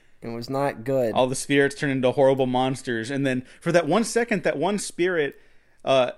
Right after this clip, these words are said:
Speaker 2: like, when he turns back normal for, like, a split second, he's like, "What's happening?" And it's like, "Oh, this
Speaker 1: Yeah.
Speaker 2: is, this is really fucked up." <laughs>
Speaker 1: Mm-hmm.
Speaker 2: This, it's not, like,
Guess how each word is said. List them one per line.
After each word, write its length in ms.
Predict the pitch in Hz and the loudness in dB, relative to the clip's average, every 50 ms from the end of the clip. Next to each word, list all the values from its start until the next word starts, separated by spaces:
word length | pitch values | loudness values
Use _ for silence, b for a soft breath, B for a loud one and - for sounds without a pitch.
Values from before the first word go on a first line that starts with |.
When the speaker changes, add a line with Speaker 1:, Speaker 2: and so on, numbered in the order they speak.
| - - - - - | -14 -20 -20 -10 -4
Speaker 2:
like, 140 | - 147 147 | -2 -2 0
when 120 | 151 151 | 0 -2
he 60 | 147 | -2
turns 220 | 131 - 170 160 135 | -2 -2 -2 -4 0
back 300 | 120 151 147 151 151 - | 2 2 2 2 2 0
normal 320 | 143 147 165 180 175 143 | -2 -2 0 -2 -2 -4
for, 180 | 120 - 139 127 | -6 -4 -2 -2
like, 140 | 131 127 135 | 0 0 -2
a 120 | 135 143 | -4 -6
split 320 | - - - - 233 247 | -8 -12 -10 -10 -10 -8
second, 360 | - - 233 233 226 - 190 160 | 0 2 2 2 2 2 0 -2
he's 160 | 170 156 139 | -2 0 -2
like, 120 | 151 123 | -2 2
"What's 160 | 139 165 151 | 2 2 4
happening?" 560 | 175 170 196 190 - 160 135 127 120 113 107 117 | 4 4 2 2 0 -2 -2 -2 -2 -4 -6 -4
And 100 | - 143 | -2 -2
it's 160 | 147 131 - 156 | -2 -2 -2 -4
like, 120 | 147 131 - | -6 -4 -2
"Oh, 420 | 147 147 156 147 143 135 120 117 120 | 0 2 2 2 2 0 -2 -2 -2
this 120 | 131 139 | -2 0
Speaker 1:
Yeah. 300 | 135 139 139 127 117 110 | 2 2 2 2 2 0
Speaker 2:
is, 60 | 104 - | -2 -2
this 160 | - 180 - | -4 -2 -2
is 120 | 220 147 | -4 -2
really 260 | 139 151 165 151 139 135 | 2 4 4 6 4 4
fucked 260 | - 143 123 - - | 2 -2 -2 0 2
up." 260 | 135 120 98 - - 160 | 2 2 2 2 -2 -6
<laughs> 40 | - - - - - - - - - - - - - - b b b b b 139 | -6 -6 -12 -18 -18 -18 -18 -18 -18 -18 -20 -20 -20 -20 b b b b b -10
Speaker 1:
Mm-hmm. 300 | 139 135 120 110 104 110 | -8 -8 -8 -8 -6 -2
Speaker 2:
This, 200 | 135 143 135 - | -2 -2 -2 -4
it's 260 | 147 139 - - - | -6 -8 -8 -10 -6
not, 340 | - 151 160 175 175 - 147 | -2 0 2 2 2 2 2
like, 360 | 143 127 113 - - - | 2 2 2 0 -4 -14